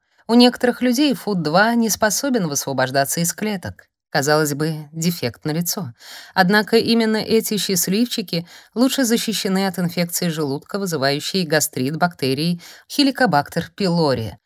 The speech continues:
а также зловредным вирусом Norfolk, в народе известным как кишечный грипп. Но это еще не все.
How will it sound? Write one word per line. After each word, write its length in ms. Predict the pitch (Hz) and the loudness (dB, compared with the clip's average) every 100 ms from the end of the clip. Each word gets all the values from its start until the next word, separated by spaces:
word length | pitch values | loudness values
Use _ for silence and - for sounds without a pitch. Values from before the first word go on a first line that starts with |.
| - - | -20 0
а 140 | 170 | 0
также 520 | 170 208 214 202 196 | 4 4 4 2 2
зловредным 720 | 180 175 175 165 226 226 214 | 4 8 8 6 2 2 0
вирусом 600 | 170 196 190 185 185 180 - | 0 0 2 0 2 -2 0
Norfolk, 840 | 170 196 190 170 - 117 - - _ | 2 4 4 2 -6 -6 -8 -20 _
в 80 | 151 | -4
народе 420 | 151 139 165 165 | 0 2 0 0
известным 440 | 131 131 165 170 160 | -2 -2 -4 -4 -2
как 240 | 127 - | -4 -4
кишечный 560 | - 170 110 104 131 135 | -8 -6 -6 -6 -6 -6
грипп. 300 | 156 123 _ _ _ - - - - | -6 -10 _ _ _ -20 -20 -20 2
Но 260 | 202 190 - | 6 6 2
это 320 | 180 175 180 196 | 4 4 4 2
еще 340 | 175 175 160 | 2 0 -2
не 160 | 139 135 | -4 -4
все. 320 | - 120 | -4 -6